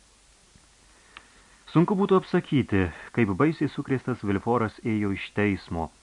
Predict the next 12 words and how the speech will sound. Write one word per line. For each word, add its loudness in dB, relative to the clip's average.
Nuo 2
liguisto 0
karščių 0
tvinksėjo -4
kiekviena -4
arterija, 0
tempėsi 2
kiekvienas 0
nervas, 2
plėtėsi -4
kiekviena -2
gysla, -4